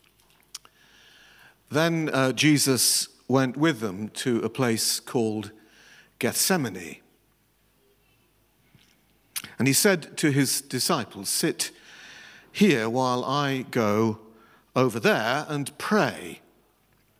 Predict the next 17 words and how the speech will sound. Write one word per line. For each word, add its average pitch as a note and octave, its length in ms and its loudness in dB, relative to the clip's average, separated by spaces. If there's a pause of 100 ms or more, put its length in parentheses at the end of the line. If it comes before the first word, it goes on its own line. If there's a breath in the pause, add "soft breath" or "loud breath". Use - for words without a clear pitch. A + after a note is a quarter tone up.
(1300 loud breath)
And A#2 300 -2
taking D#3+ 380 4
with D3 140 2
him B2+ 120 -2
Peter G3 580 2
and B2 340 -2
the A#2+ 80 -6
sons B2 360 -2
of G#2 80 -6
Zebedee, B2+ 800 0 (1500 loud breath)
he A2+ 140 0
began C#3 480 0
to - 160 -6
be B2 240 0
sorrowful A#2+ 760 0
and G#2 300 -8
troubled. E2+ 640 -8